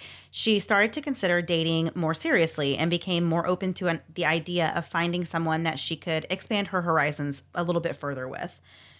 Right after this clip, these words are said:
It was the summer of nineteen ninety-four when Tara met Stephen Grant after being introduced through her roommates.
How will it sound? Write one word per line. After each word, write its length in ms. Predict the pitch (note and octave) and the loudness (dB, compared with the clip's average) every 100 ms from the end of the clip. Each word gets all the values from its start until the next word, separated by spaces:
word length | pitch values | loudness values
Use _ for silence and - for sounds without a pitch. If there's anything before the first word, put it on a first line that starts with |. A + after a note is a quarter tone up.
| _ _ _ _ _ _ - | _ _ _ _ _ _ -2
It 80 | G#3 | 2
was 100 | G3 | 4
the 100 | G#3 | 4
summer 280 | G#3+ G#3+ A3+ | 4 4 4
of 120 | F3+ | 4
nineteen 340 | F3+ F3 F#3+ | 4 2 2
ninety-four 840 | E3+ D#3+ D#3 - B3 F#3+ D#3+ D#3+ E3 | 2 2 -2 2 6 8 8 6 4
when 180 | F3 E3+ | 0 0
Tara 300 | F#3+ E3 E3 | 2 4 4
met 180 | D3+ - | 2 0
Stephen 380 | - D3+ D3+ | -4 -2 -2
Grant 420 | D3+ F#3 E3 C3+ - | 0 2 4 4 2
after 260 | D#3+ F3+ | -2 -2
being 280 | E3+ E3 E3 | -2 -2 0
introduced 540 | D#3 E3+ E3+ D#3 D#3 - | -2 -4 -4 -6 -6 -6
through 240 | D#3+ D3+ | -6 -4
her 180 | D#3 D3 | -4 -2
roommates. 720 | F3+ F#3+ D#3 - - - - | 0 0 -2 -4 -6 -4 -6